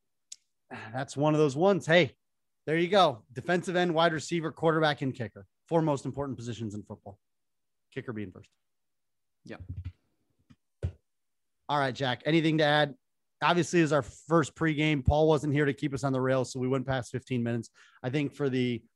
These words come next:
Speaker 1: you know, the, the break that we've taken, we had a lot to chat about. Uh, I don't think any of our listeners are gonna be too upset, and if they are, make sure to tweet at Paul Brown underscore U K.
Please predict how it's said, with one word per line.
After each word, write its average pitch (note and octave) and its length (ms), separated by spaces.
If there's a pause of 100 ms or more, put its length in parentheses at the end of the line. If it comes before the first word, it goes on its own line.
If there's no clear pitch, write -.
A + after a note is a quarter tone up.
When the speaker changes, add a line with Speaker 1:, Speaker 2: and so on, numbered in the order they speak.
(180)
Speaker 1:
you C3 60
know, A2+ 280
the, A2 240
the B2+ 100
break B2+ 340
that D#3 80
we've B2+ 180
taken, C3 340
we A#2+ 80
had A#2+ 120
a A#2 40
lot B2 240
to - 60
chat A#2+ 280
about. A#2 400 (400)
Uh, G2+ 320
I A#2 80
don't A#2+ 120
think A2+ 160
any A2 120
of G#2 80
our G#2+ 100
listeners G#2 420
are - 20
gonna G#2 120
be G2+ 100
too C#3+ 240
upset, B2+ 340
and A#2+ 80
if G#2+ 100
they A2+ 200
are, C3 260
make A2+ 180
sure A#2+ 140
to G#2+ 60
tweet G#2+ 420
at B2 220 (240)
Paul B2 300
Brown B2 380
underscore A#2 420
U G2+ 280
K. E3 420